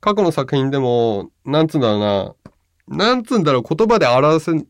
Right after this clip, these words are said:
られないメッセージ性、その時の自分の精神状態ですごい見るたびに変わるメッセージ性みたいなのがすごくあって、直接言葉で訴えては来ないんですけど、こう映像とかシチュエーションで訴えてくる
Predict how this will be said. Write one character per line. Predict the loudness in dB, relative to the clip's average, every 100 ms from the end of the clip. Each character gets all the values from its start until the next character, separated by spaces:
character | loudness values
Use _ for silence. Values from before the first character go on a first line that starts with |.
| -4
ら | 0 2
れ |
な | 4 4
い |
メ | 2
ッ | 0
セ | 0
ー |
ジ | -2
性、 | -2 -2
そ | 2
の | 4 4
時 | 2 0 0
の | 0
自 | 0
分 | -2 0
の | 0
精 | -2 -2
神 | -2 -2
状 | 0 0
態 | 0 0
で | -2
す | -6 0
ご | 0 0
い | -2
見 | -4
る | -4 -2
た | -2
び | -2
に | -4 -8 -14 -20 -18 -2
変 | 0
わ | 2
る | 2
メ | -2
ッ |
セ | -2 -2
ー | -2
ジ |
性 | 0 0
み | 0
た | -2
い | -2
な |
の | -2
が | -4
す | -4
ご | -4
く | -4 -6
あ |
っ | -6
て、 | _ -4 -2 -4 -8 -20 -18 -4
直 | -4 -2
接 | -6 -6
言 | -4 0 2
葉 | 2
で | 2
訴 | -2 -2 0
え | 0
て | 0
は | -2 -6
来 | -4 0
な | 2
い | 2
ん | 0
で | -4
す |
け | -4
ど、 | 0 2 2 0 -4
こ | -6 -2 0 -2
う | 0
映 | 0 2 2
像 | 2 0
と | -2
か | 0 -2
シ | -2
チ | -8 -2
ュ | 0
エ |
ー |
シ | 0
ョ | -2 -2
ン |
で | -2
訴 | -2 -2 -2
え | -2
て | -4
く | -4
る | 0 0 -2